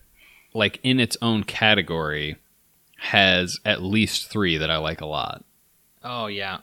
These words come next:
Speaker 1: So that, that's tough. And
Speaker 2: You mean
Speaker 1: Stoli
Speaker 2: outside of the original, right? Because
Speaker 1: Sure. I mean, they have the original. They have those two special ones, the, the forest one and the lake one, and then Intense. Like,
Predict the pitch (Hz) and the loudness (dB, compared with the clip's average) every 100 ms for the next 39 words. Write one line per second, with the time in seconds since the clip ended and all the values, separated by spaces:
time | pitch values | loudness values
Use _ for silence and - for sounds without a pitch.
0 | - - 117 101 117 - 123 131 - - | -10 -2 0 4 6 6 6 4 2 2
1 | 110 98 - - 127 117 208 220 139 - | 4 4 0 -6 0 2 4 6 6 6
2 | 98 - 151 151 90 101 95 127 110 71 | 4 2 0 0 -2 -4 -4 -6 -8 -10
3 | 80 92 104 78 - - - - _ _ | -10 -8 -8 -10 -14 -14 -16 -18 _ _
4 | _ - 185 185 113 110 110 104 104 101 | _ 4 8 8 8 8 6 6 4 4
5 | 110 143 139 139 123 101 104 104 98 - | 2 2 0 2 2 2 0 0 -2 -2
6 | 117 101 - 101 98 107 101 104 104 104 | -2 -2 0 -2 0 -2 -2 -2 -2 -4
7 | 101 - 87 82 80 78 - - - - | -6 -6 -4 -2 -2 -4 -10 -18 -18 -20
8 | - _ _ - _ _ _ _ - - | -20 _ _ -20 _ _ _ _ -20 -10
9 | 85 - 107 98 92 - 92 90 82 85 | -8 -6 -2 0 0 -2 -4 -4 -4 -2
10 | 90 - 90 85 85 - - 95 92 90 | -2 -4 -6 -6 -8 -12 -10 -8 -4 -4
11 | 87 85 87 - 101 95 95 95 - 104 | -4 -8 -10 -6 -4 -2 -2 -4 -4 -2
12 | 95 - | -4 -4